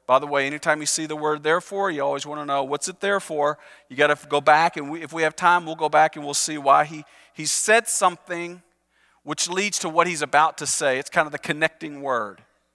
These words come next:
okay? We'll go back if we have time to, to this beautiful transition. But what he gets to, and this is so important, is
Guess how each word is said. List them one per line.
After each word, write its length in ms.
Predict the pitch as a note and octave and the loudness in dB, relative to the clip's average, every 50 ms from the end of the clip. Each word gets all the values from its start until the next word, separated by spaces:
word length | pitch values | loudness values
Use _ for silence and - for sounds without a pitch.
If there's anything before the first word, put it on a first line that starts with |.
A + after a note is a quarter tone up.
| _ _ _ | _ _ _
okay? 280 | - C3 C#3+ D#3 E3+ - _ _ _ _ _ _ _ | -8 -6 -4 -4 -6 -8 _ _ _ _ _ _ _
We'll 120 | - C3 | -16 -6
go 120 | C#3+ D#3 D3 | -2 -2 2
back 260 | C3+ D3 C#3+ C#3 - | 4 6 4 4 2
if 100 | C#3+ - | -2 -10
we 100 | C#3 C3+ | -8 -8
have 120 | C3 B2+ | -8 -6
time 280 | - - C3+ C3 B2+ B2 | -4 -2 0 0 -2 -4
to, 180 | B2 A#2+ A2 - _ - | -8 -12 -14 -14 _ -16
to 200 | - B2+ A#2 A2+ _ _ _ | -14 -14 -14 -16 _ _ _
this 160 | - A#2+ A2 | -16 -16 -16
beautiful 520 | - - C#3+ D3 C#3 - - B2 A#2 - _ _ _ _ - | -14 -12 -12 -10 -10 -12 -12 -14 -16 -16 _ _ _ _ -14
transition. 640 | - - C3 A#2+ A#2 A#2 A#2+ A#2 - - G2+ F#2+ F#2+ _ _ _ _ _ _ _ _ _ _ _ _ _ _ _ _ _ _ _ | -8 -6 -6 -6 -8 -8 -10 -10 -10 -10 -12 -14 -20 _ _ _ _ _ _ _ _ _ _ _ _ _ _ _ _ _ _ _
But 120 | - A#2 | -12 -6
what 140 | B2+ D3 E3+ | -2 -2 0
he 100 | F#3 G3 | -2 -2
gets 300 | F3 E3 F3 F3 - - | -6 -6 -6 -6 -6 -6
to, 280 | - - - B2+ A#2 A#2 | -6 -6 -6 -6 -6 -8
and 100 | A2+ B2 | -8 -6
this 140 | C3+ - - | -4 -2 -2
is 60 | C#3+ | 0
so 220 | - - D3+ C#3+ | 0 -2 -2 -4
important, 440 | C#3+ D3 - - C3+ B2 - - A#2+ | -6 -8 -10 -10 -10 -10 -10 -12 -14
is 200 | A#2+ B2 A#2 - | -14 -12 -12 -12